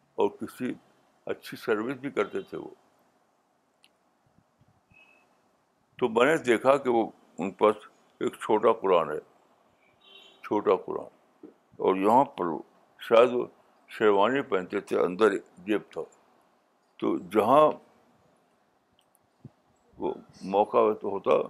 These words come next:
تو نکالتے وہ، وہ پڑھتے، جہاں ب-،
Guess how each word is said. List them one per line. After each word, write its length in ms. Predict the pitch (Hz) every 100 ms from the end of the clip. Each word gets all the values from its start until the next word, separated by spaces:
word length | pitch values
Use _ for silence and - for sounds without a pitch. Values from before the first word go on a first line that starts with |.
| - _ _ _ _ -
تو 180 | 113
نکالتے 600 | - 101 104 110 104 104
وہ، 160 | 90 76 - _ -
وہ 120 | 98
پڑھتے، 400 | 98 98 92 - - _ _ _ _ _ _ _ _ _ _ -
جہاں 140 | 101 107 - 90 90 95
ب-، 220 | 90 98